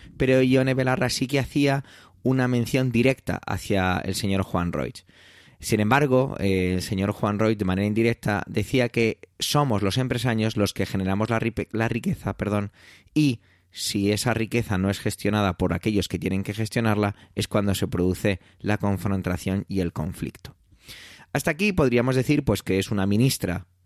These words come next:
eh, intentando buscar soluciones y un empresario que se siente atacado e intenta, eh, salir de ese ataque, un ataque directo.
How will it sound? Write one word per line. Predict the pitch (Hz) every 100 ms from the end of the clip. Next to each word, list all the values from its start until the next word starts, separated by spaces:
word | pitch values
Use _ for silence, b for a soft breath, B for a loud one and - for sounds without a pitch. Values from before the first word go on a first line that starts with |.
| _
eh, | - 87 85 78 78
intentando | - 98 98 95 104 107 104
buscar | 98 - 117 107 - B B B
soluciones | - 117 113 - 139 127 139 160 - B B B B -
y | 110 110
un | 110 113 110 110 110 110 110
empresario | 107 - - 113 120 127
que |
se | 110
siente | 98 101 107
atacado | 101 101 107 110 117
e |
intenta, | 104 101 92 104 98 107 107 113 B B B
eh, | 95 98 92 92
salir | - 95 101 98
de | 95 95 92 90
ese | - 101 -
ataque, | 87 87 - - _ -
un | 92
ataque | 85 85 113
directo. | 90 87 - 95